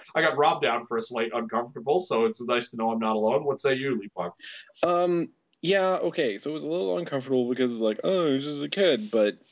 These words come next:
Speaker 2: um, like, I hadn't read the books, but I, I, it's easier if you think about the time period, like, even in, like, you know, Earth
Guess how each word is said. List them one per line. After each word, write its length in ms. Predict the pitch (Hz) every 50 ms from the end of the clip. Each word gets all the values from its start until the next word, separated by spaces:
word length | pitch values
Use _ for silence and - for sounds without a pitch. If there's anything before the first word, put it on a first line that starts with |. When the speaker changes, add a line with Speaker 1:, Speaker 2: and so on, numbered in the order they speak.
| - - - _ _ _ _
Speaker 2:
um, 480 | 113 127 127 120 120 120 117 113 104 - -
like, 160 | 110 117 95
I 80 | 90 127
hadn't 340 | 127 156 143 131 117 - - _ _ _ _ _ _
read 200 | - 98 104 113
the 60 | 110 104
books, 300 | 92 92 90 85 - -
but 120 | - 104 98
I, 220 | 95 92 92 87 82 - - - - - - - _ _ -
I, 100 | 95 - - _ _ _ _ _ _ - - - - - - - - 240 - _ _ _ _ _ _
it's 240 | 127 127 127 - - - _ _ _ _ _ _
easier 720 | - 156 160 160 147 156 165 160 151 151 147 147 139 120 - - _ _ _ - - - - _ - - - _ _ _ _ _ _ _ _ _ _ -
if 160 | 117 117 -
you 100 | 120 110
think 260 | - - 127 113 110
about 300 | 113 104 104 104 95 -
the 80 | - -
time 300 | - - 98 98 101 95
period, 480 | - 107 104 104 104 107 107 104 110
like, 200 | 101 98 92 - -
even 380 | 131 127 131 143 143 143 135 139 - - - - - - _
in, 260 | - 113 113 113 110
like, 380 | 101 92 90 87 85 - - - - - _ _ _ _ _ _ _ _ _ _ _
you 120 | 104 98 87
know, 160 | 80 78 76 - _ _ _ -
Earth 460 | 90 92 87 - - - - - -